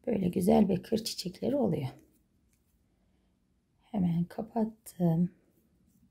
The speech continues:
Yine üç zincir. Kenarda iki tane beş zincirden kirpik oluşunca yuvaya giriyorum. Bir, iki ve iki. Bir,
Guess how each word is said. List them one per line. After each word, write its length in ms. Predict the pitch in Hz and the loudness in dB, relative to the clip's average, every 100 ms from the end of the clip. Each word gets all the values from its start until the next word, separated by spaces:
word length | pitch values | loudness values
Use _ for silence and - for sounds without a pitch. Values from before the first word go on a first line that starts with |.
| - - - - _ - | -20 -20 -20 -20 _ 0
Yine 240 | 277 190 | 4 4
üç 140 | - - | 2 -2
zincir. 560 | - 175 180 - - - _ _ _ _ _ _ _ _ _ _ _ | -4 -2 -4 -8 -16 -20 _ _ _ _ _ _ _ _ _ _ _
Kenarda 360 | - 277 240 220 | 6 8 10 8
iki 200 | 220 254 | 2 -2
tane 420 | 226 180 170 233 | 2 4 4 4
beş 160 | 294 240 | 4 2
zincirden 680 | - 175 170 170 - 170 | 4 2 2 0 -2 0
kirpik 440 | 170 254 240 - 262 | 0 -4 -6 -4 2
oluşunca 880 | 254 247 - 311 262 185 175 247 269 - _ _ _ 233 | 4 2 2 4 6 6 6 4 0 -12 _ _ _ 2
yuvaya 320 | 226 247 262 | 6 8 8
giriyorum. 580 | 254 180 170 185 226 214 | 6 4 6 6 6 8
Bir, 300 | 180 - - _ _ _ _ _ _ _ _ - | 4 2 -12 _ _ _ _ _ _ _ _ -6
iki 540 | 220 - 196 196 233 - _ _ _ - | -4 0 2 2 0 -8 _ _ _ -4
ve 80 | |
iki. 300 | - - - - _ _ _ _ _ _ _ _ _ - | -4 -6 -14 -18 _ _ _ _ _ _ _ _ _ 0
Bir, 480 | 208 226 - - | 6 6 4 -10